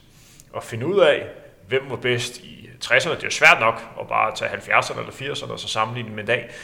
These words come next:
men vi er simpelthen for lang tid tilbage. Så det er derfor, vi tager udgangspunkt i de, øh, de her halvtreds år. Der kan garanteret være løbere, som vi har glemt. Og den her liste er lige så officiel, som en ti kilometer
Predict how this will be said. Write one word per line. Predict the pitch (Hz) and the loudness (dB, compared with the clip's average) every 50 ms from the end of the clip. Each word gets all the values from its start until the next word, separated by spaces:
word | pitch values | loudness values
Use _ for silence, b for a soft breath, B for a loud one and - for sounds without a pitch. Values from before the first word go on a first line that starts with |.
| B B B | B B B
men | - 135 131 | -8 -6 -4
vi | 131 | -2
er | 127 | -2
simpelthen | - - 170 160 139 139 127 | 0 0 0 0 -2 -4 -6
for | - - 123 | -4 -4 -4
lang | 120 - - - - | -4 -4 -6 -10 -12
tid | - - 123 120 - | -12 -12 -10 -12 -12
tilbage. | - - - 110 101 101 101 101 | -12 -6 -4 -2 -2 -2 -4 -6
Så | - 117 | -10 -12
det | 107 113 | -6 -2
er | 143 147 | -2 0
derfor, | 143 147 135 | 0 0 -4
vi | 127 120 | -4 -4
tager | 117 131 123 | -4 -4 -4
udgangspunkt | 123 127 123 143 131 - - - 120 113 107 104 | -4 -4 -6 -8 -8 -10 -10 -12 -12 -12 -12 -12
i | 110 | -14
de, | 101 - 110 104 - B B B B B B B B B B B B B B - | -14 -12 -14 -14 -14 B B B B B B B B B B B B B B -8
øh, | - 113 120 113 113 | -4 -4 -4 -4 -4
de | 117 113 | -6 -6
her | 113 117 123 113 | -2 2 2 2
halvtreds | 101 98 110 107 - - - 104 98 - - | 2 0 -6 -8 -8 -6 -6 -4 -4 -4 -6
år. | 104 - - - - - - - - | -8 -8 -12 -18 -20 -20 -20 -4 0
Der | - 143 | 2 2
kan | 139 147 | 4 4
garanteret | 165 170 170 165 - - 214 190 170 131 | 4 4 4 4 2 2 4 4 6 6
være | 135 123 120 120 | 6 6 6 4
løbere, | 127 123 123 135 147 143 - 170 123 | 2 0 0 0 -2 -2 -2 -2 -2
som | 113 - 120 107 101 98 | -2 -4 -4 -6 -8 -10
vi | - 98 | -12 -14
har | 98 90 | -14 -10
glemt. | - 131 165 208 - - - - - - - - - - B B B B B B B B B B B B | -6 -6 -6 -6 -6 -8 -10 -8 -8 -8 -8 -12 -14 -20 B B B B B B B B B B B B
Og | - 135 127 123 123 - - | 4 6 6 4 2 0 0
den | 165 170 180 | 2 2 4
her | 190 180 - - - - - - - 107 117 | 4 4 4 4 2 -6 -12 -14 -10 -6 -2
liste | 135 143 147 147 - - 160 | -2 -2 -2 -2 -2 -2 0
er | 131 117 113 110 107 110 | 0 2 2 2 2 2
lige | 123 175 196 | 0 -2 0
så | 196 160 | 4 4
officiel, | 151 131 120 113 - 175 190 - - | 4 4 4 2 2 2 2 0 -4
som | 117 - - 123 117 | -10 -10 -8 -8 -10
en | 120 117 | -8 -6
ti | - - - 180 | -4 -4 -4 -4
kilometer | 175 - 180 170 - 123 117 107 - - 107 - - | -6 -8 -10 -8 -6 -6 -6 -6 -6 -6 -8 -8 -10